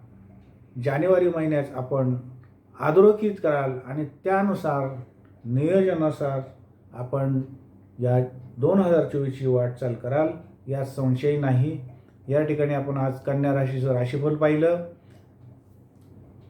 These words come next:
आमचे विविध विषयावरचे व्हिडिओ पाहण्यासाठी आमचं ज्योतिष तारांकित हे चॅनेल आपण सबस्क्राईब करा. पुढच्या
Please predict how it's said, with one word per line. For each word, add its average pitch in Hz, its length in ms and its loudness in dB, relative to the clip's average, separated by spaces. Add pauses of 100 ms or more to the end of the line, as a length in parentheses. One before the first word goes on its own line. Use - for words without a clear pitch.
(240)
आमचे 143 680 2 (520)
विविध 180 560 4
विषयावरचे 160 760 2
व्हिडिओ 135 320 0
पाहण्यासाठी 127 540 -2
आमचं 120 240 -4
ज्योतिष 131 440 -2
तारांकित 147 400 -2
हे 151 140 -2
चॅनेल 139 280 -2
आपण 127 200 -2
सबस्क्राईब 139 580 -2 (140)
करा. 165 340 0 (1000)
पुढच्या 202 500 4